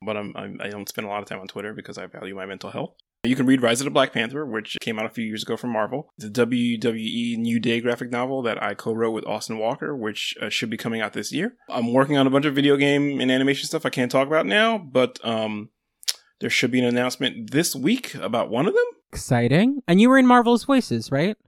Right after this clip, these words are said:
Speaker 1: Yes, in Marvel's, I was in the first edition of Marvel's
Speaker 2: Yeah.
Speaker 1: Voices. I wrote a, a quick Brother Voodoo, Doctor Voodoo,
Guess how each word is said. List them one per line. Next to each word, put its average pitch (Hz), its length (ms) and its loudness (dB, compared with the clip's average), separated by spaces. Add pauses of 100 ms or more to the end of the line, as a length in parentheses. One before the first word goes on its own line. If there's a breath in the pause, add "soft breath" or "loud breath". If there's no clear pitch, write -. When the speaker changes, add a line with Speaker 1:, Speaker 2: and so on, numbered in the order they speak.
(120)
Speaker 1:
Yes, 135 400 2
in 135 100 2
Marvel's, 135 360 4
I - 80 4
was 139 120 8
in 135 100 6
the 123 40 4
first 139 340 2
edition 123 300 -2
of 113 60 -2
Marvel's 113 280 -2
Speaker 2:
Yeah. 151 180 6
Speaker 1:
Voices. 107 420 -4 (240 soft breath)
I 113 80 0
wrote 113 240 0
a, 107 160 0 (280)
a 104 120 -2
quick - 320 -6
Brother 110 420 -4
Voodoo, 110 600 -8 (180)
Doctor 117 260 -2
Voodoo, 110 460 -4